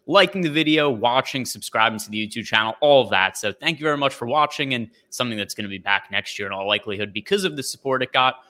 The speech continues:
Also, shout out to Prize Picks, who is sponsoring the show. If you're signing up at Prize Picks for the first time, use the promo code awesemo. Get up to a hundred dollar bonus on your first deposit and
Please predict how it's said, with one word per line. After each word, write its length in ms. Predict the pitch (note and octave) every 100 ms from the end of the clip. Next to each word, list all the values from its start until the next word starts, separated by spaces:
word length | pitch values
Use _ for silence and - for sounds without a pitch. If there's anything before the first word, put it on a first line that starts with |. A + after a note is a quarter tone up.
| _ -
Also, 280 | D#3 -
shout 240 | C3 C3+ B2
out 160 | B2 A#2
to 40 |
Prize 380 | - A#2 A2 A2
Picks, 300 | A#2 A2 - _ _
who 120 | A2 B2
is 200 | G3+ -
sponsoring 520 | F#3 F3 E3 E3 E3
the 60 | D3+
show. 180 | -
If 100 | D3+
you're 80 | C#3
signing 340 | A#2 D3+ D#3 D3+
up 120 | C3
at 80 | -
Prize 260 | C3+ C3+
Picks 160 | C#3 -
for 100 | C3
the 60 |
first 240 | A2+ B2 -
time, 180 | C3 B2
use 300 | C#3 B3 G3
the 140 | F#3
promo 360 | - C3 A#2+ A2
code 200 | G#2 G#2+
awesemo. 420 | G#2+ - A2+ G#2 _ _
Get 140 | - A#2
up 60 |
to 120 | -
a 40 | G#2
hundred 280 | - C#3+ C3
dollar 240 | B2 A2+
bonus 340 | A2 A2+ A2
on 120 | A#2 A2
your 80 |
first 280 | - A#2+ A2
deposit 520 | G#2+ - A2 G#2+ G#2+ - -
and 360 | D3+ B2 G#2